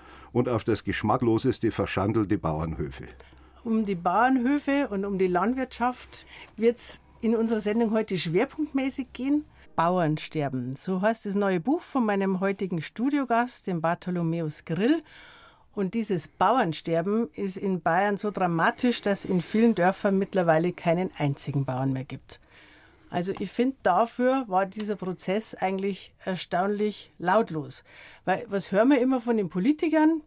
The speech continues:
Speaker 2: Wir hören immer: „Wir kämpfen für den Erhalt der bäuerlichen Landwirtschaft.“ Und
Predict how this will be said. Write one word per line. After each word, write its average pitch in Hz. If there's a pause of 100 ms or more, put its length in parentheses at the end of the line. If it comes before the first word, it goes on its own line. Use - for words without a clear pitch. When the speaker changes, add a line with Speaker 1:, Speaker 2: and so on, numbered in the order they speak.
Speaker 2:
Wir 156
hören 208
immer: 247
„Wir 165
kämpfen 262
für 214
den 147
Erhalt 170
der 160
bäuerlichen 175
Landwirtschaft.“ 160 (600)
Und 190